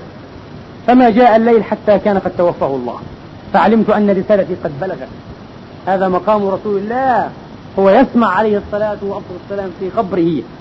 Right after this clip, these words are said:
عندما تأتيه وتسلم عليه، وهو كما قلت ذات مرة في حديث أخرجه الطبراني:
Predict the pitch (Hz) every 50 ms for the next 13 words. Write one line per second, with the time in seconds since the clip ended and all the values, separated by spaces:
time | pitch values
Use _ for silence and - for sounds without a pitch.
0 | - - - - 165 196 185 214 208 202 185 - 185 156 156 - 196 190 180 170
1 | - - - - - - - 175 190 190 208 - - 226 220 208 202 196 196 170
2 | 180 190 196 190 180 170 - - - - - - 202 202 208 214 - 214 214 208
3 | 202 190 202 208 190 - 196 190 202 196 196 190 190 202 202 190 202 185 170 190
4 | 196 175 - 185 185 208 170 190 170 180 - 190 196 196 180 190 185 - 196 196
5 | 190 196 190 190 190 190 190